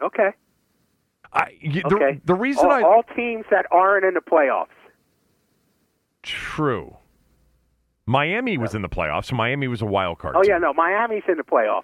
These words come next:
Speaker 2: Yeah, they
Speaker 1: Yeah.
Speaker 2: were, they were a wild
Speaker 1: Miami
Speaker 2: card team.
Speaker 1: was in the playoffs, yeah.
Speaker 2: Right. Uh, the, the
Speaker 1: Yeah, no,
Speaker 2: reason,
Speaker 1: that's true.
Speaker 2: the reason I'm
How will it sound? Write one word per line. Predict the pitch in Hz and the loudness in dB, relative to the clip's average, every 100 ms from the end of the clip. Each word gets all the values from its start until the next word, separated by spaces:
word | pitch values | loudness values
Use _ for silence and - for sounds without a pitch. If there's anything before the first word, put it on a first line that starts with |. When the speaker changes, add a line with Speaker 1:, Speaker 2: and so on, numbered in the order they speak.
| - | -6
Speaker 2:
Yeah, | 104 | -4
they | 92 | -2
Speaker 1:
Yeah. | 98 | -4
Speaker 2:
were, | 104 | -4
they | 98 | -4
were | 107 117 | -2 -2
a | |
wild | 143 85 | -2 -4
Speaker 1:
Miami | - | -6
Speaker 2:
card | 71 67 | -10 -12
team. | 67 58 _ _ | -16 -20 _ _
Speaker 1:
was | 127 127 | -10 -8
in | 110 | -10
the | |
playoffs, | 107 110 98 92 - _ | -8 -8 -6 -6 -10 _
yeah. | 113 82 | -10 -10
Speaker 2:
Right. | 85 80 65 - _ _ _ _ _ _ _ _ | -10 -10 -10 -16 _ _ _ _ _ _ _ _
Uh, | 156 | -4
the, | 147 202 | 0 0
the | 202 190 | 0 -2
Speaker 1:
Yeah, | |
no, | 214 | 0
Speaker 2:
reason, | 277 262 233 | -2 -2 -4
Speaker 1:
that's | - - | -6 -10
true. | - 87 _ | -12 -14 _
Speaker 2:
the | 127 208 | -4 -2
reason | 330 359 233 | -2 -6 -2
I'm | 165 127 | -2 -4